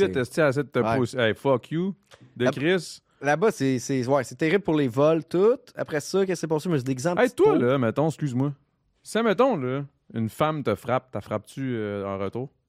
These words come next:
Speaker 2: Euh, ça dépend.
Speaker 1: Mettons, elle arrive et elle t'agresse, là.
Speaker 2: Comment ?
Speaker 1: Elle te jump dessus et elle te fesse.
Speaker 2: Ah, ben oui.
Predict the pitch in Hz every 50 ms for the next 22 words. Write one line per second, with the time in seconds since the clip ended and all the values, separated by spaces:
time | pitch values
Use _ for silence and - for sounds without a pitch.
0 | _ _ _ _ _ _ _ _ _ _ 107 _ _ _ - 90 90 87 - -
1 | 98 98 95 - 98 92 98 127 143 139 131 _ _ _ _ _ _ _ _ _
2 | _ _ _ _ _ _ _ _ - 117 160 185 165 151 139 123 131 151 151 123
3 | 139 117 - 117 110 107 110 104 113 113 - - - 110 107 - _ _ _ _
4 | _ _ _ _ _ _ _ - 117 107 127 151 143 107 - _ _ _ _ _
5 | _ _ _ _ - 107 101 95 87 92 131 147 151 139 135 131 120 - - 170
6 | 165 120 - - - 131 127 - - - - _ _ _ _ _ _ _ _ -
7 | 117 107 98 85 85 87 87 87 90 87 87 123 131 135